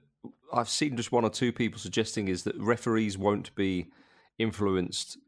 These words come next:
as much as they would normally be by the home crowd. And obviously they are human beings, and we don't like to think of referees being influenced by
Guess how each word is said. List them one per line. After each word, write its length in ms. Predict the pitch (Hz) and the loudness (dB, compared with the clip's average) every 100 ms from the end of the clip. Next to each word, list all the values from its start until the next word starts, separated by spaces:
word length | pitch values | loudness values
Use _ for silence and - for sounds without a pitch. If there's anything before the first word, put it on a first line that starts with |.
| - | -4
as 160 | 98 92 | -2 0
much 180 | 95 98 | -2 0
as 80 | |
they 120 | 90 95 | 0 2
would 220 | 98 92 | 0 2
normally 300 | 104 104 95 | 2 2 0
be 180 | 92 87 | 0 0
by 240 | 87 87 | 2 2
the 120 | 85 | 2
home 280 | 85 95 90 | 0 0 0
crowd. 380 | - 113 92 82 | 0 2 2 2
And 80 | 104 | 0
obviously 280 | 117 110 95 | -2 -2 0
they 140 | 95 | 2
are 120 | 101 | 2
human 320 | 92 104 95 85 | 2 -2 -2 0
beings, 340 | 101 92 85 | 0 0 0
and 80 | 90 | -2
we 80 | 87 | 0
don't 240 | 98 92 | 0 2
like 240 | 92 95 - | 2 0 -4
to 80 | |
think 280 | - 98 90 | -4 -2 -2
of 120 | 87 | -2
referees 500 | 92 80 92 90 87 - - - _ 107 | -2 -2 -2 -4 -4 -10 -18 -20 _ -2
being 180 | 95 101 | 0 0
influenced 560 | 95 95 90 85 - | 0 -2 -2 -2 -2
by 320 | 90 85 82 | 0 2 0